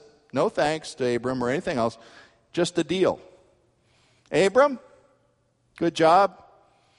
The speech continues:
You get to keep the money, I'll take the people."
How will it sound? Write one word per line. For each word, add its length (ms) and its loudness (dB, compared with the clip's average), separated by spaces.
You 200 0
get 240 2
to 60 -8
keep 320 -4
the 80 0
money, 440 2
I'll 200 4
take 240 -2
the 80 -8
people." 380 -2